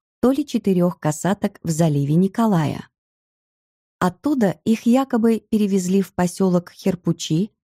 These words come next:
Хабаровского края, а затем по реке Амгунь в сторону Комсомольска-на-Амуре. Я тогда была в экспедиции, и заниматься этим вопросом пришлось Дмитрию Глазову.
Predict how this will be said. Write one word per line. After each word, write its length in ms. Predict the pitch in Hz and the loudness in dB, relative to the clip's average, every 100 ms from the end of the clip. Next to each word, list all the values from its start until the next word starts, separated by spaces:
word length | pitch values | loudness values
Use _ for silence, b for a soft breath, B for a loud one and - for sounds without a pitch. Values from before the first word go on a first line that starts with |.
| _ | _
Хабаровского 720 | - 202 170 139 - - 214 | -4 0 0 -2 -8 -6 -4
края, 460 | 226 247 175 - - _ _ _ _ _ | -2 0 0 -2 -8 _ _ _ _ _
а 120 | 185 | -2
затем 400 | 175 175 220 214 | 0 -2 0 0
по 100 | 190 | 0
реке 440 | 180 170 190 175 - | -2 -2 -2 -2 0
Амгунь 540 | 175 151 139 170 247 254 _ _ | -2 0 0 2 2 0 _ _
в 60 | - | -8
сторону 640 | - 208 247 247 233 - | -2 0 2 2 0 -4
Комсомольска-на-Амуре. 1500 | 208 190 - 160 139 139 - 185 196 - 208 196 139 85 - _ _ _ _ _ _ _ _ _ _ - | 0 0 0 0 0 -2 0 0 0 0 2 2 2 -2 -8 _ _ _ _ _ _ _ _ _ _ 0
Я 200 | 202 262 | 0 2
тогда 380 | 262 208 208 | -2 0 0
была 340 | 196 196 196 196 | 2 2 0 -2
в 140 | 190 | -4
экспедиции, 920 | 202 - 254 208 170 147 - 139 - _ _ _ 220 | -6 -4 -4 0 -2 -4 -6 -6 -8 _ _ _ -2
и 60 | |
заниматься 760 | 202 233 240 214 160 - 160 - | 2 4 4 2 0 -6 -8 -6
этим 340 | 190 - 180 | -6 0 0
вопросом 720 | 180 175 247 285 - 143 190 - _ _ | 0 -2 -2 -2 0 -2 -2 -8 _ _
пришлось 540 | 196 196 - 240 - _ | 0 0 0 0 -2 _
Дмитрию 600 | 175 185 190 196 240 254 | -2 2 2 0 0 0
Глазову. 640 | 233 196 143 143 131 53 | 0 0 0 -2 -6 -8